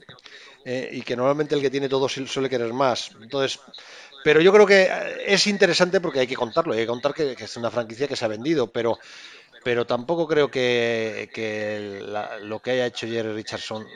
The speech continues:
pueda afectar mucho deportivamente a, a este equipo, de verdad, ¿eh? O sea que a lo mejor ahora llega Tepper y, y lo, lo ha dicho Pablo antes, ¿no?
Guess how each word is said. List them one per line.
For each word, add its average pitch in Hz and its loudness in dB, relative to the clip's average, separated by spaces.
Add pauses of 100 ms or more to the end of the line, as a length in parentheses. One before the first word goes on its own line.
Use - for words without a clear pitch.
(200)
pueda 117 -4
afectar 107 -8
mucho 113 -6
deportivamente 104 -6
a, 92 -8
a 95 -8
este - -14
equipo, 92 -16
de 95 -10
verdad, 101 -6
¿eh? 117 -16 (160)
O - -20
sea 101 -10
que 95 -10
a 110 -6
lo 123 2
mejor 139 8
ahora 156 10
llega 139 6 (400)
Tepper 147 6
y, 131 -4
y 131 -4
lo, 123 -2
lo 143 2
ha 151 6
dicho 160 0
Pablo 127 2
antes, 127 -2
¿no? 196 -6